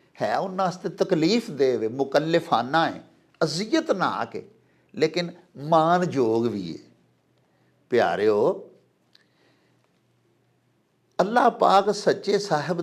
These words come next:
والوں ملن والیاں تکلیفاں وی، آزمائشاں وی، کیونکہ ہر چیز،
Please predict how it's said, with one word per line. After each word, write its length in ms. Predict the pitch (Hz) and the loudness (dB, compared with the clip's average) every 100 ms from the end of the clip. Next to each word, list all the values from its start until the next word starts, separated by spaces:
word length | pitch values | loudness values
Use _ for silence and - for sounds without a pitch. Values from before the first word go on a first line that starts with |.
| 151 | -6
والوں 240 | 160 165 | -4 -4
ملن 380 | 170 117 120 143 | -4 -6 -4 -4
والیاں 500 | 151 123 113 123 135 135 | -4 -4 -4 -4 -8 -8
تکلیفاں 720 | - 170 160 143 135 - 196 175 | -10 -6 -4 -4 -6 -6 -6 -6
وی، 180 | 127 95 - | -8 -14 -10
آزمائشاں 760 | 143 170 170 160 160 - 202 175 | -6 -4 -2 -2 -2 -2 -4 -4
وی، 160 | 127 - _ _ _ _ _ _ - | -8 -16 _ _ _ _ _ _ -2
کیونکہ 380 | 135 165 196 311 190 - | 2 2 4 2 2 6
ہر 160 | 156 254 233 - - _ _ _ _ _ | 8 8 6 0 -18 _ _ _ _ _
چیز، 420 | - 240 262 220 | -6 0 4 4